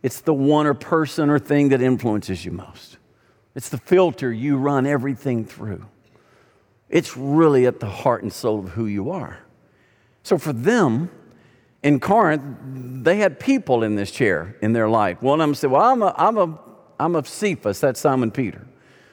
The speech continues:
Another said, "I'm of Apollos." He was a brilliant Greek. Others say, "No, I'm of Paul." And then even some were saying, "I'm of Christ," but it wasn't in a good way. It was more of an egotistical way. So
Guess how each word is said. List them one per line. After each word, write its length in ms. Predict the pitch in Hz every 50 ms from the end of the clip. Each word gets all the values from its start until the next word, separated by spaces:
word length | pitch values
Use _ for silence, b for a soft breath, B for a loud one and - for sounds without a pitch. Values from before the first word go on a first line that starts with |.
| b b b -
Another 240 | 160 180 170 160 127
said, 140 | 143 135
"I'm 180 | 170 233 262 254
of 120 | 233 208
Apollos." 760 | 190 165 139 - - 165 160 156 147 131 117 101 92 90 95 107
He 100 | 139 139
was 160 | 147 143 131
a 20 |
brilliant 840 | 120 117 139 156 151 151 147 123 127 117 98 - - - - - 117
Greek. 460 | 107 123 143 143 117 - - - - b b b b b b b b b b b b b b b _ -
Others 300 | - 196 202 190 156 -
say, 100 | 170 156
"No, 220 | 160 175 185 180
I'm 180 | 185 214 226 220
of 200 | 190 165 - -
Paul." 480 | - 202 190 180 170 151 127 117 113
And 100 | 113 131
then 100 | 143 156 175
even 220 | 190 196 180 160
some 220 | 135 - 202 196
were 80 | 190 175
saying, 280 | - - 180 165 147 151
"I'm 200 | 160 175 180 170
of 140 | 147 113 -
Christ," 540 | - - - 214 196 170 131 113 113 - -
but 120 | 139 135
it 100 | 135 135
wasn't 440 | 151 160 170 175 151 160 160 147 -
in 140 | - 151 147
a 80 | - 131
good 260 | 123 147 151 143 127
way. 300 | 123 123 120 120 123 131
It 100 | 143 131
was 160 | 139 135 120
more 220 | 139 135 135 139
of 80 | 135 123
an 80 | 127 135
egotistical 680 | 135 131 107 131 113 - 175 160 - - - - 95
way. 140 | 104 101 B B B B B B
So 520 | - - 175 147 135 135 135 - - -